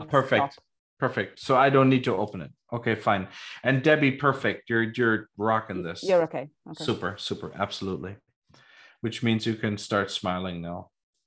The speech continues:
Speaker 1: Yeah.
Speaker 2: Good. Okay.
Speaker 1: <laughs>
Speaker 2: Um, fine. So I'll walk you through some of the pages of the test. Why?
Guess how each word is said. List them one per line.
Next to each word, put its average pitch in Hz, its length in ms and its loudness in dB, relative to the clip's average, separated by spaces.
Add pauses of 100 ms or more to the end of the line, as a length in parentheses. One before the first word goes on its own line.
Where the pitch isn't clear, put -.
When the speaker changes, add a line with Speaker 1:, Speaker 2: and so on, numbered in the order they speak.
(200)
Speaker 1:
Yeah. 143 680 -2 (200)
Speaker 2:
Good. 233 260 8 (200)
Okay. 190 200 0 (240)
Speaker 1:
<laughs> - 280 -2
Speaker 2:
Um, 139 460 6 (380)
fine. 117 340 2 (100)
So - 180 0
I'll 143 200 6
walk 160 280 4
you 185 100 2
through 170 280 0
some 165 320 -2
of 156 60 -2
the 147 100 -4 (260)
pages 143 240 -6
of 127 120 -6
the 131 60 -6
test. - 500 0
Why? 139 480 4